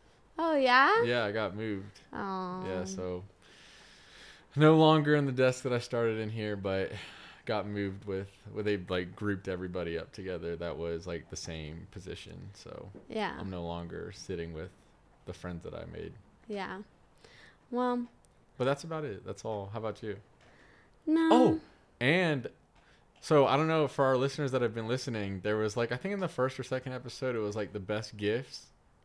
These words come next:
Speaker 1: Oh, yeah, yeah, yeah.
Speaker 2: Well, if you can remember, I couldn't think of anything for Elizabeth,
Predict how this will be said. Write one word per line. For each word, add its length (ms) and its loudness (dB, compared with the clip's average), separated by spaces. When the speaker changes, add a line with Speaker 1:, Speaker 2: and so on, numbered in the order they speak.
Speaker 1:
Oh, 100 0
yeah, 360 -4
yeah, 200 -8
yeah. 220 -8
Speaker 2:
Well, 400 8
if 200 0
you 80 -2
can 100 -6
remember, 400 2
I 80 6
couldn't 260 -2
think 140 -2
of 100 -4
anything 280 -4
for 120 -8
Elizabeth, 580 -4